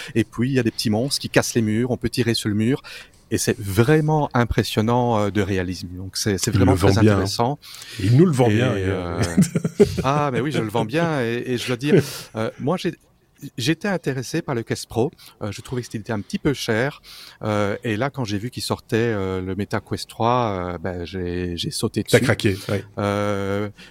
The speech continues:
Speaker 1: par rapport au Quest Pro, il y a deux choses qu'ils ont retirées et des choses qui ne m'intéressaient pas spécialement.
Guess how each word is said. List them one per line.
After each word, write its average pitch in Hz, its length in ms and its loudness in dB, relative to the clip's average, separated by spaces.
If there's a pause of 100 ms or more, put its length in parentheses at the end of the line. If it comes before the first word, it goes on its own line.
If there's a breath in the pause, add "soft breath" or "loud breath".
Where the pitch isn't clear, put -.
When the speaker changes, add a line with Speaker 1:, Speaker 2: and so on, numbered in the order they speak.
Speaker 1:
par 147 120 4
rapport 170 180 0
au 160 40 0
Quest - 260 -6
Pro, 175 240 0
il 139 60 -6
y 127 60 -2
a 120 60 0
deux 143 140 -2
choses 151 260 -4
qu'ils 127 220 -2
ont 127 60 2
retirées 123 520 -2
et 110 180 -4
des 110 120 -2
choses - 260 -4
qui - 160 -8
ne 107 60 -2
m'intéressaient 107 520 -4
pas 131 120 -4
spécialement. 110 680 -2